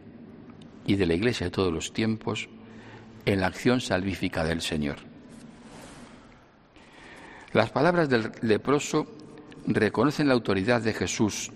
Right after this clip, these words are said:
y tienden a vincular la confesión de fe en el poder de su palabra con la voluntad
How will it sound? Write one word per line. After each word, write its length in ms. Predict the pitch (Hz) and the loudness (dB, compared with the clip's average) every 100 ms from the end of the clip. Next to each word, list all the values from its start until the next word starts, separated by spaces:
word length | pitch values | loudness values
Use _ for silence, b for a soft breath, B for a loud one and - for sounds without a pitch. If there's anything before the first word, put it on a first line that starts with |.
| - - - - - - - - - | -16 -18 -20 -18 -20 -20 -20 -14 0
y 140 | 110 | 2
tienden 380 | 101 156 165 139 | 4 2 4 2
a 60 | 110 | 2
vincular 600 | 101 92 - 101 107 101 | 2 0 0 2 2 0
la 100 | 98 | -2
confesión 460 | 92 - 92 110 | -2 -2 0 0
de 120 | 95 | 0
fe 240 | 87 123 143 B B B B - | 0 -2 -2 B B B B -2
en 160 | - 92 | 2 2
el 140 | 90 | 2
poder 420 | - 92 110 113 - - - - - | 0 4 4 2 -6 -18 -18 -18 -4
de 140 | 120 123 | 0 2
su 160 | 151 | 2
palabra 640 | - 92 92 92 98 107 - - - - B B B B | 2 4 2 0 -4 -6 -16 -20 -20 -20 B B B B
con 160 | - 101 | 2 4
la 100 | 104 | 6
voluntad 600 | 98 98 98 - 135 | 4 2 2 2 2